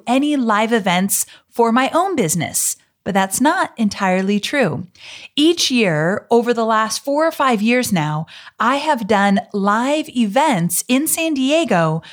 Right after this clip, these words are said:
for my B School bonus members. I've been doing these for many years, but I don't talk about them publicly because they are for a select group. When you buy Marie Forleo's B School program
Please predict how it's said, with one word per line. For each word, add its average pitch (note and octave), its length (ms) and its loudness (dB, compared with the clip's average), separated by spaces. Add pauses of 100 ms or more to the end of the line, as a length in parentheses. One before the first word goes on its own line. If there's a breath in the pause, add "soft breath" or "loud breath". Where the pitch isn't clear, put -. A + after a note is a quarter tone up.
(160 loud breath)
for A3+ 180 0
my G#3 220 2
B G3+ 300 0
School F#3+ 520 -2
bonus B3+ 640 0
members. - 800 -4
I've C#4 180 -2
been D4+ 160 2
doing E4 300 -2
these A3+ 300 2
for B3 240 -2
many C4+ 520 4
years, A3 540 0 (380 loud breath)
but D#4 100 2
I D#4+ 60 4
don't E4+ 260 0
talk D4+ 240 -2
about A#3 240 0
them G#3+ 140 2
publicly A#3+ 640 -2
because A3+ 560 -2
they A3 240 0
are A#3 280 2
for G#3+ 520 2
a G3+ 140 2
select F#3+ 720 -2
group. - 400 -2 (220 loud breath)
When F#3+ 160 6
you A3+ 160 6
buy A3+ 240 0
Marie G#3 400 0
Forleo's A3 680 0
B G3+ 260 2
School A3+ 320 0
program F3+ 760 0